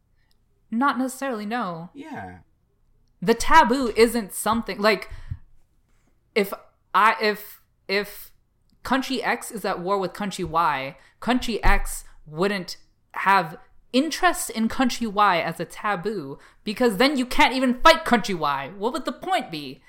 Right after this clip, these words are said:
Speaker 1: Then you, the country Y is
Speaker 2: No,
Speaker 1: gonna
Speaker 2: no,
Speaker 1: invade
Speaker 2: they're
Speaker 1: and kill
Speaker 2: saying
Speaker 1: country
Speaker 2: you're,
Speaker 1: X.
Speaker 2: you're not, there's, uh, they're telling people not to go explore the outside world. They're not telling them, "Don't join the military." That's, like, the whole reason.
Speaker 1: If you say so.
Speaker 2: Like, the whole
Speaker 1: We
Speaker 2: job of the
Speaker 1: haven't
Speaker 2: Survey Corps is to
Speaker 1: I,
Speaker 2: explore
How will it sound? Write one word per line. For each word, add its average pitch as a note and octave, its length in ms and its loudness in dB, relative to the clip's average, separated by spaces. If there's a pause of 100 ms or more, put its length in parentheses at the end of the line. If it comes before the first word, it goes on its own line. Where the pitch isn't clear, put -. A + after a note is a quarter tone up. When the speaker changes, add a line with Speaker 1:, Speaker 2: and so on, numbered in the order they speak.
(220)
Speaker 1:
Then E4 220 6
you, D#4+ 140 4
the B3+ 100 0
country E4+ 240 2
Y D#4 160 8
is D4+ 100 0
Speaker 2:
No, - 60 -6
Speaker 1:
gonna D4 120 -2
Speaker 2:
no, C4 60 0
Speaker 1:
invade B3 240 4
Speaker 2:
they're D4+ 80 -2
Speaker 1:
and C#4 120 -2
kill F4+ 100 -2
Speaker 2:
saying F3 100 -2
Speaker 1:
country F#3+ 240 -6
Speaker 2:
you're, D3 120 -2
Speaker 1:
X. C3 120 -12
Speaker 2:
you're C3+ 140 -6
not, E3 180 -8 (380)
there's, B2 360 -12 (140)
uh, C#3+ 320 -8
they're B2+ 160 -10
telling E3 320 -6
people D#3 260 -12
not C3+ 260 -8
to C3+ 80 -12
go C#3 200 -6
explore C3 420 -12
the A#2+ 160 -8
outside B2 440 -10
world. G#2+ 340 -10
They're G#2 100 -12
not A#2 200 -10
telling B2+ 220 -14
them, G#2+ 220 -10
"Don't A2 240 -8
join G#2+ 260 -12
the G2 100 -14
military." F#2+ 680 -10 (840)
That's, C#3+ 280 -6
like, A#2 240 -6
the B2 180 -6
whole C3+ 220 -6
reason. C3+ 260 -8
Speaker 1:
If C4+ 220 2
you D#4 160 -6
say G3 240 -2
so. F3 120 -8
Speaker 2:
Like, C#3 140 -4
the C3+ 100 -2
whole D#3+ 180 -2
Speaker 1:
We E3 40 -10
Speaker 2:
job G3+ 120 -2
of A3 40 0
the A#3 80 2
Speaker 1:
haven't B3+ 160 2 (100)
Speaker 2:
Survey E3 200 -6
Corps A#2+ 380 -4
is C3 200 -10
to B2 300 -8
Speaker 1:
I, A#3+ 240 8
Speaker 2:
explore F3 420 -4